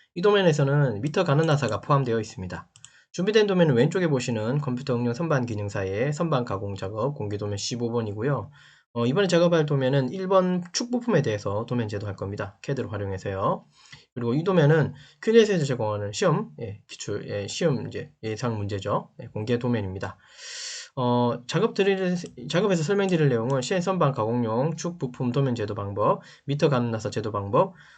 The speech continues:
호-, 원호 제도 및 도면 해독 방법, 취수 및 일반 공차 주소 작성 방법,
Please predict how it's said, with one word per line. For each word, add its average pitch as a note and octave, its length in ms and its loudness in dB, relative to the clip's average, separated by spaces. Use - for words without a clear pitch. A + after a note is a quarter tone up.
호-, F3+ 340 -2
원호 D#3+ 340 4
제도 B2+ 280 0
및 E3 180 0
도면 E3 240 2
해독 G#2+ 220 -6
방법, B2 420 -2
취수 G3 220 -4
및 C3 100 0
일반 D#3+ 260 0
공차 C3 360 -2
주소 C3 180 -4
작성 G#2+ 360 -6
방법, G2+ 360 -8